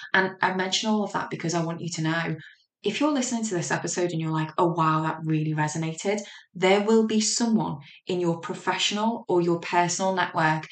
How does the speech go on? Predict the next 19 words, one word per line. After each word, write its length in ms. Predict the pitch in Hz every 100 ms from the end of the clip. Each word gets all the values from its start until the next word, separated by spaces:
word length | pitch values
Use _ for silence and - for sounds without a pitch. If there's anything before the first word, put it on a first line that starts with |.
| - -
that 140 | 160
also 440 | - 175 175 185 180
really, 480 | 175 180 175 165 165
really 240 | 185 190
could 180 | 170 160
benefit 400 | 160 156 143 -
from 180 | - 160
this 200 | 147 151
episode. 520 | 165 160 175 185 214 214 - -
So 160 | - 208
please 480 | - - 202 220 -
share 440 | - - 180 175 180
it. 160 | 196 - - _ _ _
I 100 | 190
really, 580 | 190 185 208 214 220 202
really 280 | 185 185 185
want 220 | 175 170
you 160 | 190 175 175
to 200 | - 170